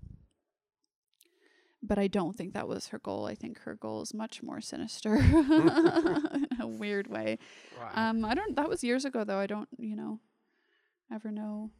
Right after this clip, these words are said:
Speaker 1: what, what became of her. If, if she ever did try to get in the club. And I think when you scan the I D, it might, like, if they've put you in as eighty-six, it will, like, set an alarm and be like,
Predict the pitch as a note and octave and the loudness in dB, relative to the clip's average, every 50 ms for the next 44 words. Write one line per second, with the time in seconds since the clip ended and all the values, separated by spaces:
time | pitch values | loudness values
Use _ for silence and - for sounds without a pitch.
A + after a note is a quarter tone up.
0 | - _ A#3 A#3 A#3 A#3+ - - - A3 G#3+ - G#3+ G#3+ - - G#3 G#3+ G#3 G#3+ | -16 _ -10 -8 -8 -10 -10 -10 -6 -6 -6 -4 -6 -8 -6 -6 -6 -6 -6 -8
1 | G3+ - - G3+ F#3+ F#3+ G3 G#3 A3+ _ _ _ _ _ _ _ _ _ _ _ | -10 -10 -8 -8 -6 -6 -6 -8 -10 _ _ _ _ _ _ _ _ _ _ _
2 | _ - G#3+ G#3 G3+ - - - _ - G#3 G3+ - - G#3+ G3+ G3+ G3+ G#3 G3 | _ -8 -6 -6 -6 -8 -14 -16 _ -8 -8 -8 -6 -4 -2 -2 -2 -2 -2 -2
3 | G3 G3+ G3+ - - G#3+ G3 F#3+ G3 G3 F#3 F3+ F#3 F3+ - - G3 F#3+ F#3 F#3 | -2 -2 -4 -4 -6 -4 -4 -4 -4 -4 -4 -4 -6 -8 -8 -8 -6 -6 -6 -6
4 | F#3+ G3+ A3 - _ _ D#4 D#4 G3+ G3+ G3+ - G3+ - - C#4 E4+ A4 - A#4 | -8 -12 -14 -16 _ _ -12 -10 -10 -10 -8 -10 -10 -6 -4 -4 -4 -4 -4 -6
5 | G#4 D4+ B3 A3+ - - - A3 A3 A3 A3 A3 G#3+ G#3 G3+ G3+ A3+ A#3+ B3+ A#3+ | -4 -4 -4 -4 -6 -8 -6 -6 -4 -4 -4 -4 -4 -4 -4 -4 -4 -4 -2 -2
6 | A3+ A3 A3 A3+ _ _ _ _ _ _ _ _ _ _ - G#3 G#3 - G#3 G#3 | -2 -4 -4 -6 _ _ _ _ _ _ _ _ _ _ 0 0 0 0 -2 -2
7 | G#3+ G#3 G3 - - - _ _ _ _ - G#3 G3+ G#3+ G3+ - A3+ A#3+ A3+ _ | -2 -4 -4 -6 -10 -14 _ _ _ _ -8 -4 -4 -4 -2 -2 -2 -2 -2 _
8 | - - A#3+ - G#3+ G#3+ G#3 G#3+ G#3+ A3 G#3 - G3 F#3+ G3 G3 - - A3 A3+ | -8 -6 -6 -4 -2 -2 -2 -2 -2 -4 -4 -4 -4 -6 -6 -8 -8 -8 -8 -8
9 | - - - - - G#3 G#3 G3+ G#3 - - G3 - _ _ - - - G3 G3+ | -8 -8 -6 -6 -6 -6 -6 -6 -4 -6 -8 -8 -12 _ _ -12 -8 -8 -6 -6
10 | G3 G3 G3+ G3 G3 G3 G3 G3 G3 G3 G#3+ G#3 F#3 - - - - - | -6 -6 -6 -6 -6 -6 -6 -8 -8 -10 -10 -8 -8 -6 -8 -8 -10 -14